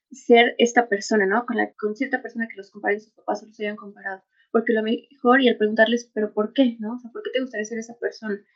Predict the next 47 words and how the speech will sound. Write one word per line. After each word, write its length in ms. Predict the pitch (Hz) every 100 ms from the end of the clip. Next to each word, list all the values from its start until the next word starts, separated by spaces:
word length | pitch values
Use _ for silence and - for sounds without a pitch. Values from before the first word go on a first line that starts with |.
| _ -
Que 80 |
a 40 | 247
lo 60 |
mejor 240 | 226 233 233
si 140 | 240
yo 100 | 226
fuera, 600 | 226 233 226 208 202 - _ _ _ 220
no 120 | 214
sé, 200 | 220 208
mi, 240 | 202 202
mi 160 | 202 208
primo, 400 | 226 240 226 202
mi 160 | 196 196
hermana, 520 | 202 208 208 196 180
o 100 | - _
de 240 | 214 208 - _ 254
acuerdo 320 | 240 285 277
a 40 | 254
la 140 | 214
persona 360 | 208 226 220 220
con 160 | 214
la 80 | 208
que 120 | -
se 120 | -
ha 40 | 214
comparado, 560 | 220 214 202 214 277 - _
mis 120 | 240 -
papás 340 | _ 214 214
sí 60 | 226
me 100 | 226
aceptarían, 680 | 226 - 185 196 196 202 196
mis 120 | 196
papás 440 | 202 - 208 214 _ _
me 140 | 240 226
querrían, 500 | 202 202 208 190 190
¿no? 200 | 202 233
Mis 140 | 214
papás 400 | _ - 202 208
estarían 300 | 233 202 202
cerca 320 | 202 196 208
de 100 | 202
mí". 300 | 196 196 196 _ _ _
Y 120 | 226
realmente 640 | 220 233 247 262 262 233 220
es 160 | 220
como 160 | - 226 -
que 240 | 214 202